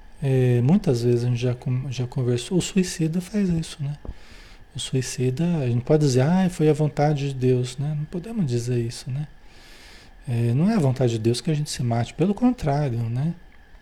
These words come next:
Por isso que as leis divinas, é, são duras, né, para o espírito que, que se mata, né? Que planejou sua morte, que se,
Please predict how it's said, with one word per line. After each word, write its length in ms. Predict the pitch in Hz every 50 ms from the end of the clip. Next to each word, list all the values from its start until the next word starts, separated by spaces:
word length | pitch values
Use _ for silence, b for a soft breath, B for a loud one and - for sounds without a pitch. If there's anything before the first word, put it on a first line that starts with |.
| - - - 170 -
Por 120 | - 127
isso 180 | 127 156 - -
que 80 | - 202
as 120 | 180 147
leis 260 | 135 135 139 147 147
divinas, 760 | 135 135 127 120 120 120 123 131 147 165 175 175 - - - b b b b b b b b b b b b b -
é, 920 | 127 120 120 123 123 120 120 120 120 120 120 117 113 113 113 110 110 113 120
são 300 | - - - - 139 135
duras, 640 | 127 123 156 220 247 247 226 185 143 131 123 120 123
né, 240 | 135 151 185 208
para 220 | 196 - 151 127 123
o 40 | 123
espírito 640 | 123 - - - - 135 131 131 127 - - 127
que, 540 | 123 - - 139 131 123 123 - 160 160 - -
que 120 | - 127
se 200 | 120 - - 143
mata, 500 | 123 120 117 117 117 113 - - - 123
né? 280 | 120 127 147 156 165 - b b b b b b b -
Que 100 | - -
planejou 1000 | - 143 139 139 143 139 123 110 101 101 107 120 135 143 147 143 139 131 127 127
sua 220 | - - 120 113
morte, 600 | 113 117 127 135 143 143 139 131 127 123 127 -
que 140 | - - 139
se, 160 | 127 151 175